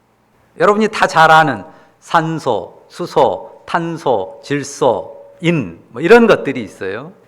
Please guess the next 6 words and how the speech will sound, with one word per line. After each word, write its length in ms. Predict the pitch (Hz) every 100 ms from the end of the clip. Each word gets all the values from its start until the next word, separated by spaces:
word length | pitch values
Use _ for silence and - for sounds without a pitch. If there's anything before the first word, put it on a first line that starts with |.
| _ _
칼슘까지 1160 | - 175 - 135 92 - _ _ _ - 110 107
해서 160 | 117 113
육 200 | 120 -
대 140 | 123
요소라고 480 | 98 - 87 80 -
합니다. 400 | 98 - _